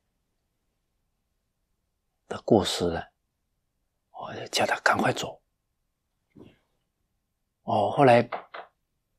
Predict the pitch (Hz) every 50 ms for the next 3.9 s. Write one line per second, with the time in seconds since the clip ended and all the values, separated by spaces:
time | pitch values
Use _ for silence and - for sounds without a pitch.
0 | _ _ _ _ _ _ _ _ - - 143 135 110 120 117 107 - 95 92 90
1 | - 117 120 - 117 95 80 73 73 - - - - _ - - - 113 101 85
2 | 85 95 95 - - 113 104 - - _ - _ _ _ _ _ _ _ _ _
3 | _ _ _ _ _ _ _ - 127 110 98 92 90 - 76 - -